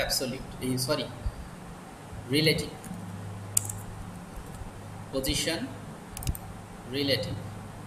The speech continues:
parent সবসময় relative হয়, আর child হবে হচ্ছে position absolute।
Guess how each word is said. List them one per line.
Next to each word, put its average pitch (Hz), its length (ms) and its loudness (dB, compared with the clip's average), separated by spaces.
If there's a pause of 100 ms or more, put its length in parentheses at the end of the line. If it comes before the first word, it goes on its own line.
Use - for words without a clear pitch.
(600)
parent 175 400 10
সবসময় 190 440 0
relative 139 320 4 (100)
হয়, 101 160 -2 (1000)
আর - 100 0 (320)
child 160 560 10 (380)
হবে 139 240 4
হচ্ছে 127 180 2 (100)
position 139 400 0
absolute। - 540 -2